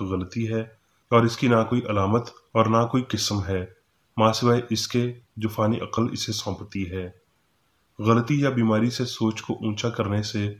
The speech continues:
और सच्चाई के लिए मुसलसल जद्दोजहद करने से आप गलती को नेस्त करते हैं। यीशु ने इजहार की बदौलत जिंदगी का तरीकाकार सिखाया ताकि हम ये समझ सकें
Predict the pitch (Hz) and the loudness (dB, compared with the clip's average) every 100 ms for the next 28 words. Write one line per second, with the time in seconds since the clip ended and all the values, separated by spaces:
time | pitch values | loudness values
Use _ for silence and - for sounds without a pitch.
0 | _ _ _ _ - 120 - 127 131 131 | _ _ _ _ -2 0 0 0 4 4
1 | 127 139 139 131 127 123 139 131 113 113 | 2 2 2 2 2 0 0 0 2 4
2 | 107 113 113 110 101 117 113 120 - 104 | 4 2 0 0 2 2 2 -2 0 -2
3 | - 98 104 104 120 117 101 98 - - | -2 0 0 0 -4 -2 -2 -4 -6 -8
4 | 95 - 90 90 87 92 _ _ _ _ | -6 -6 -6 -8 -10 -14 _ _ _ _
5 | _ _ _ _ _ _ _ _ _ _ | _ _ _ _ _ _ _ _ _ _
6 | _ _ _ _ _ _ _ _ _ _ | _ _ _ _ _ _ _ _ _ _
7 | _ _ _ _ _ _ _ _ _ - | _ _ _ _ _ _ _ _ _ 0
8 | 117 120 151 147 151 117 117 117 120 - | 0 2 4 4 2 0 4 4 4 0
9 | 123 113 110 117 113 101 101 104 120 120 | 0 6 6 4 0 -2 0 0 0 -2
10 | 113 107 107 101 107 - 107 107 98 98 | 0 -2 -2 0 0 -2 -4 0 2 0
11 | 101 _ _ _ _ _ - 120 - 135 | -4 _ _ _ _ _ 4 4 4 0
12 | 123 123 120 - 110 120 131 120 123 | 0 2 0 0 0 0 -4 -2 -4